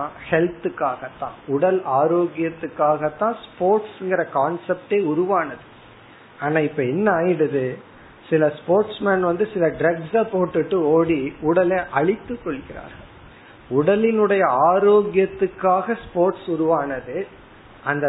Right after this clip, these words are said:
ஸ்போர்ட்ஸே உடலினுடைய அழிவுக்கு இப்போ காரணமாகி உள்ளது. இப்ப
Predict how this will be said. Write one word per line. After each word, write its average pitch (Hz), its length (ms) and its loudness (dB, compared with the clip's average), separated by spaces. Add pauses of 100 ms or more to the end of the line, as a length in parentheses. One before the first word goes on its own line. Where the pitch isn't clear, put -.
ஸ்போர்ட்ஸே 214 760 0 (120)
உடலினுடைய 175 760 2
அழிவுக்கு 190 640 0
இப்போ 180 300 -6
காரணமாகி 139 840 -6
உள்ளது. 131 300 -16 (480)
இப்ப - 200 -4